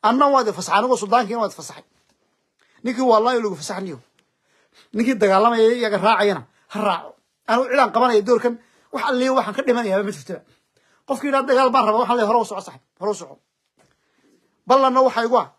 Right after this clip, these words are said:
haddii maca lagu soo eriido oo lagu qabto, inaan inta Facebook iyo TikTok iyo meel walba baraha bulshada intaan fadhiistaan idhaahdo,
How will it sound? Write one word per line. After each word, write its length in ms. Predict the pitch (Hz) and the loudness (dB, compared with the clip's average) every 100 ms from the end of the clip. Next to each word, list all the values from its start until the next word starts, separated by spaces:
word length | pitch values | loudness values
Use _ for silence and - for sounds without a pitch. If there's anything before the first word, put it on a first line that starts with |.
| - | -16
haddii 240 | 185 226 | -6 -4
maca 200 | 277 208 202 | -2 -2 -4
lagu 120 | 190 | -6
soo 200 | 202 262 | -8 -8
eriido 280 | 208 175 147 - _ _ | -8 -10 -14 -18 _ _
oo 60 | 220 | -6
lagu 160 | 202 202 190 | -4 -4 -6
qabto, 320 | 160 156 131 _ _ _ | -10 -12 -20 _ _ _
inaan 240 | 262 269 | -2 -2
inta 120 | 254 226 | -2 -4
Facebook 440 | 277 190 247 226 | -6 -6 -8 -6
iyo 240 | 226 247 254 _ _ | -2 -2 -4 _ _
TikTok 400 | 294 - 262 233 | -12 0 0 0
iyo 120 | 247 | -2
meel 160 | 233 254 | 0 2
walba 240 | 240 247 226 | 4 2 -2
baraha 180 | 233 | -6
bulshada 200 | 185 233 226 | -4 -4 -4
intaan 140 | 202 | -6
fadhiistaan 300 | 175 175 226 | -10 -8 -6
idhaahdo, 200 | 180 190 | -4 -6